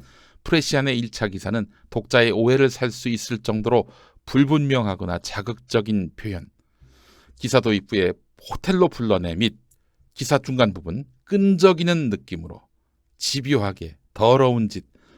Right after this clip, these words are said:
파렴치한 사람 등의 표현이 포함돼 있었고 그에 따라서 프레시안의 위 기사를 인용한 다른 언론 보도에서는 그 추행 장소가 호텔 룸,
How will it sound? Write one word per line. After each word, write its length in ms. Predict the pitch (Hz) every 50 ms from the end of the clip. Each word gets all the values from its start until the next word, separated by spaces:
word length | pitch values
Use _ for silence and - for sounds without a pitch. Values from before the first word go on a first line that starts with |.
| - _
파렴치한 680 | - - - 214 208 185 160 - - - 143 131 120 110
사람 360 | - - 107 104 95 90 85
등의 260 | 73 85 85 82 80
표현이 480 | - - - 110 104 95 92 110 135 - - _ _ _ _ _ _ _
포함돼 340 | - - 135 117 107 101 98
있었고 540 | 87 - - 87 85 _ _ - - _ _ _ _ _ _ _ _ _ _ _ _ _ _ _ _ _
그에 160 | _ 110 104
따라서 500 | - 101 98 95 90 - 95 90 90 - _ _ _
프레시안의 580 | - - 123 104 - - 110 104 107 101 95 101
위 140 | 117 117 104
기사를 420 | - - - - 107 110 120 123
인용한 380 | 107 107 110 107 104 117 127 131 120 - - _ _ _ _ _
다른 320 | - - 113 127 131 131 -
언론 680 | - 113 120 127 131 131 135 147 143 143 139 117 - - _ _ _ _ _ _ _ _ _ _ _ _ _
보도에서는 920 | _ 95 98 - 98 82 82 82 - 98 95 - - 87 87 82 82 85 - _ _ _ _ _ _ _ _
그 160 | _ 120 107 -
추행 340 | - - - 143 127 123 120
장소가 460 | 110 98 90 82 - - - 85 80 - _ -
호텔 300 | - - - 113 98 92 92 110
룸, 240 | 135 123 98 85